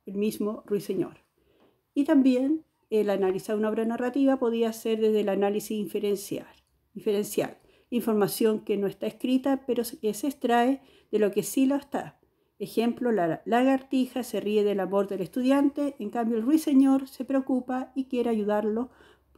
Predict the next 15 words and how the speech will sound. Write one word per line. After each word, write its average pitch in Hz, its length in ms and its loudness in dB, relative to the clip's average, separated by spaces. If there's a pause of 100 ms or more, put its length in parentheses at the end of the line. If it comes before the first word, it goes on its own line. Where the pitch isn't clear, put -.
(180)
Y 240 100 4
de 240 140 6
todo 311 280 6
esto 311 320 2
puedo 247 220 4
inferir 320 500 2 (260)
que 320 120 -4
el 285 60 0
ruiseñor 247 600 2 (260)
es 311 100 0
más 254 220 6
sensible 226 600 -2
que 208 160 -6
la 214 380 -6
lagartija. 180 640 -6